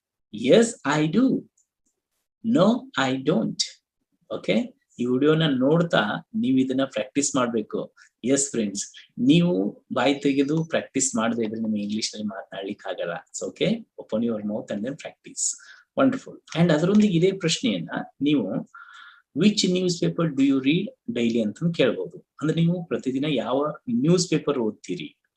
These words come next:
ಆಗ ಅಲ್ಲಿ ನೀವು ವಿಜಯವಾಣಿ ಓದ್ತೀರೋ ಅಥವಾ ವಿಜಯ ಕರ್ನಾಟಕವನ್ನ ಓದ್ತೀರೋ, ಸಂಯುಕ್ತ ಕರ್ನಾಟಕವನ್ನ ಓದ್ತೀರೋ, ನಾನ್ ನಿಮ್ಗೆ ಕೇಳ್ತೀನಿ,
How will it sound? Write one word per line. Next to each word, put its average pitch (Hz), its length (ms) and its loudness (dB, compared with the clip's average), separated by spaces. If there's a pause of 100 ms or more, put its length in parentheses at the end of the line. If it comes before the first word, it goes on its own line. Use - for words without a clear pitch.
ಆಗ 185 220 0
ಅಲ್ಲಿ 156 220 2
ನೀವು 143 440 -2 (400)
ವಿಜಯವಾಣಿ 127 560 2
ಓದ್ತೀರೋ 92 800 -6 (280)
ಅಥವಾ 107 560 -2
ವಿಜಯ 127 260 2
ಕರ್ನಾಟಕವನ್ನ 123 680 -2
ಓದ್ತೀರೋ, 98 560 -6
ಸಂಯುಕ್ತ 139 520 0
ಕರ್ನಾಟಕವನ್ನ 123 760 -2
ಓದ್ತೀರೋ, 92 520 -6
ನಾನ್ 156 100 0
ನಿಮ್ಗೆ 160 200 4
ಕೇಳ್ತೀನಿ, 113 600 -6